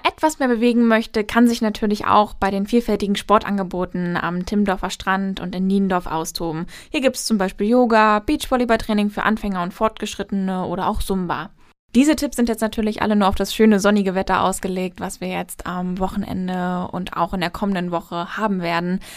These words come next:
Äh, am Samstag könnte es noch etwas windig werden, trotz vierundzwanzig, fünfundzwanzig, vielleicht teilweise auch sogar sechsundzwanzig Grad.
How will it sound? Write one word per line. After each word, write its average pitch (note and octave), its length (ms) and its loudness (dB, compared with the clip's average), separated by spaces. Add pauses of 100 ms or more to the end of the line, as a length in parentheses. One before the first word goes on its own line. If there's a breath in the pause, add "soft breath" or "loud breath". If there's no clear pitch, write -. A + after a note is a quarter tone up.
(280 loud breath)
Äh, G3+ 60 -2
am G#3 240 4
Samstag C4+ 320 2
könnte B3 180 2
es A#3+ 80 2
noch A#3 140 2
etwas G#3 280 0
windig C4+ 300 4
werden, B3 560 4
trotz - 480 -2 (120)
vierundzwanzig, B3 720 0
fünfundzwanzig, A3+ 720 -2
vielleicht A#3+ 300 -2
teilweise A3+ 340 4
auch - 60 0
sogar G3+ 200 0
sechsundzwanzig G3+ 680 -6
Grad. G#3+ 380 0